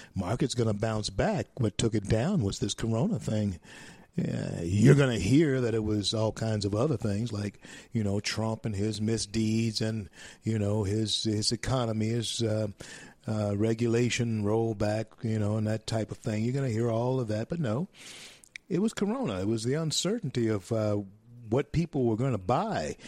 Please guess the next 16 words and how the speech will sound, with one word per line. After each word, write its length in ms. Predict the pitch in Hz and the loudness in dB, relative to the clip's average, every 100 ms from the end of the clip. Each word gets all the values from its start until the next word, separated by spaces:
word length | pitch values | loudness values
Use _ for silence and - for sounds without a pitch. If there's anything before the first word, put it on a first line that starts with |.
| - | -12
It's 120 | - | 0
the 80 | 127 | 4
uncertainty 840 | 147 127 - 139 220 170 120 117 | 4 2 2 4 4 2 2 2
of 100 | 104 | 2
how 140 | 107 151 | 2 0
much 220 | 151 - | -2 0
money 280 | 110 202 190 | 0 2 0
is 100 | 101 | 0
gonna 160 | 120 | 0
be 140 | 117 110 | 0 0
made 560 | 104 127 208 131 95 - - - - | 2 2 2 2 0 -4 -18 -12 -2
on, 420 | 117 135 147 143 | 2 2 2 2
uh, 320 | 127 120 120 123 | 2 2 0 0
that 200 | 139 - | 0 0
Final 420 | 147 160 165 143 | -2 0 0 -4
Four, 540 | - 165 220 202 117 | -2 0 0 0 -2